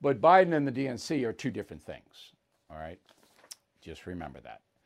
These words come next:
Alice, "Americans have allowed this mess to happen. We're watching on T V. We can't believe our country could have been ruined so quickly." Yeah,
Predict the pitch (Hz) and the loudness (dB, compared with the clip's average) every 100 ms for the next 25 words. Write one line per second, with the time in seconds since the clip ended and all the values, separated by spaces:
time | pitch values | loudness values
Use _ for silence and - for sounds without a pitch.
0 | _ _ - 151 151 107 - - 143 165 | _ _ 10 12 12 6 -4 0 4 4
1 | 160 151 143 151 143 139 151 151 151 123 | 2 -2 2 4 4 6 10 10 10 4
2 | 123 - 139 170 - 151 131 135 127 123 | -4 -2 0 0 0 0 2 2 0 -4
3 | 117 113 143 165 - 151 131 123 135 131 | -4 0 4 2 2 -2 -2 -2 -4 -4
4 | 123 107 170 170 147 147 151 139 120 - | -4 -4 -4 -2 -2 -2 0 2 0 0
5 | 165 175 135 117 117 _ _ - 151 131 | -4 -2 -6 -6 -10 _ _ -6 -2 0
6 | 127 120 147 139 123 117 98 - 85 - | 0 2 2 2 -2 -6 -8 -10 -14 -14
7 | 71 _ _ - 117 208 | -20 _ _ -6 -2 -2